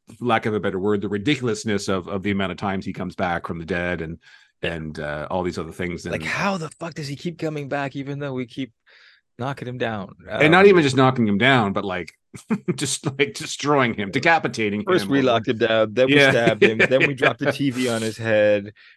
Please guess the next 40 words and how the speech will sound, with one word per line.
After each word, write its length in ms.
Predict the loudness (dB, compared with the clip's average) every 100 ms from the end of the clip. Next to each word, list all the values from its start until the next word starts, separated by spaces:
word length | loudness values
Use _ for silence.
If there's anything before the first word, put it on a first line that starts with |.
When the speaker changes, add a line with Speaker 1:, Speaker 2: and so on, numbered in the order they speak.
| -8
Speaker 2:
right? 240 | -2 -2 -2
E-, 40 | -4
every 300 | -2 -2 0
time 240 | 2 2
we 120 | 0
hit 140 | 0 0
him 100 | 0
a 60 |
little 340 | 0 2 2 2
harder, 340 | 2 2 0
and 180 | -2 -6
he 80 | -6
just 220 | -8 -6
keeps 180 | -6 -6
coming 240 | -4 -2
back. 260 | -2 -4 -4
Like, 120 | -6
how 180 | -2 0
is 80 | 0
that 140 | -4
possible? 360 | -4 -6 -6 -8
Well, 120 | -6
he's 120 | -6 -6
Speaker 1:
That's 100 | -8
Speaker 2:
just 200 | -8 -8
Speaker 1:
right. 100 | -8
Speaker 2:
so 320 | -6 -8 -10 -6
fucking 360 | -6 -6 -12 -6
crazy. 600 | -2 -2 -4 -8 -8 -10 -20 _ -8
Like, 180 | -6 -6
<laughs> 1040 | -12 -14 -14 -14 -14 -16 -18 -18 -20 -6
from 240 | -2 0
what 120 | -2
happened 360 | -2 -4 -2 -2
to 100 | -2
him, 380 | -2 -4 -6 -6
he's, 180 | -2 0
Speaker 1:
Um, 520 | 2 2 2 0 -2 -10 -16 -16
Speaker 2:
you 100 | -16
know. 200 | -16 -16